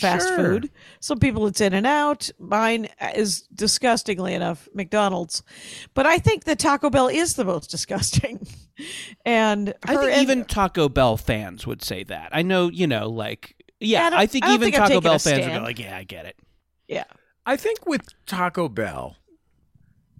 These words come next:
Speaker 3: it is the most disgusting,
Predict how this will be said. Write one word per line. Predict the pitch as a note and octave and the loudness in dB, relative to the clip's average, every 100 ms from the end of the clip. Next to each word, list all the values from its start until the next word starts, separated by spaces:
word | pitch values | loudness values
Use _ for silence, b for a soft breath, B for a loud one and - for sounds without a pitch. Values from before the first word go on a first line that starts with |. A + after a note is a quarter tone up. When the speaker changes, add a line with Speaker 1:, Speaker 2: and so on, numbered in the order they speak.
| - b b b b b b _ | -20 b b b b b b _
Speaker 3:
it | F#3+ F3 - _ _ | -2 -2 -2 _ _
is | - G#3+ B3 C4+ C4 - - - _ _ - | -4 -2 0 -2 -4 -6 -10 -18 _ _ -20
the | D#3 D3 | -8 -4
most | E3 D#3+ D#3+ E3 F3 - - - | -2 -2 2 2 2 0 -8 -8
disgusting, | - C3+ - - C3+ A2+ - G2 D#2+ D2+ D2+ | -4 -4 -4 -4 -4 -4 -8 -12 -14 -16 -20